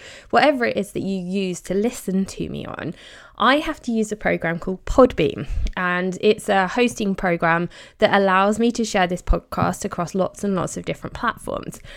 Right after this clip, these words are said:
And the great thing about Podbean <laughs> is it allows me to see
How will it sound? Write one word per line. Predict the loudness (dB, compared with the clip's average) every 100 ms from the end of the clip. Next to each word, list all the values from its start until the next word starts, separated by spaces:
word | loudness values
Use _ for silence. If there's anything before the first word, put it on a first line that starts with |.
| -20 -2
And | 2
the | 2
great | 2 0 0 -2
thing | -4 0
about | 2 0
Podbean | 0 -4 -2 -2 -2 -2 -4
<laughs> | -4
is | 0 0 0 -6
it | -4
allows | -4 -2 -4 -4 -2
me | -2 -2
to | -6
see | -4 -4 -2 -4